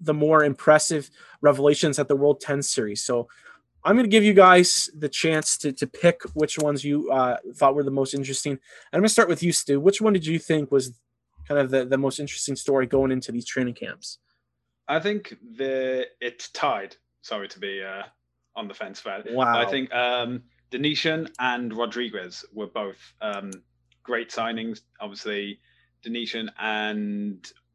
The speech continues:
Speaker 2: I believe that will build competition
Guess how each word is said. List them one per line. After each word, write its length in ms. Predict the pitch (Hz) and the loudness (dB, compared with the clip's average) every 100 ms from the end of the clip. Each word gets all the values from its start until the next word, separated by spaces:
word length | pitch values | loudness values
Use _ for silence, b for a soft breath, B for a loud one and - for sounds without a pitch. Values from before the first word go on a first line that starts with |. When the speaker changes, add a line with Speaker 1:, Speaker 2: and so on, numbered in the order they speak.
| _ _ _ _ - | _ _ _ _ -12
Speaker 2:
I 60 | 117 | -8
believe 520 | 117 117 113 113 104 | -6 -6 -6 -8 -6
that 180 | 117 107 | -6 -6
will 180 | 110 104 _ - | -10 -14 _ -6
build 400 | 123 110 107 - _ | -4 -4 -8 -14 _
competition 760 | - 117 - 147 147 170 180 | -8 -8 -8 -6 -4 -4 -4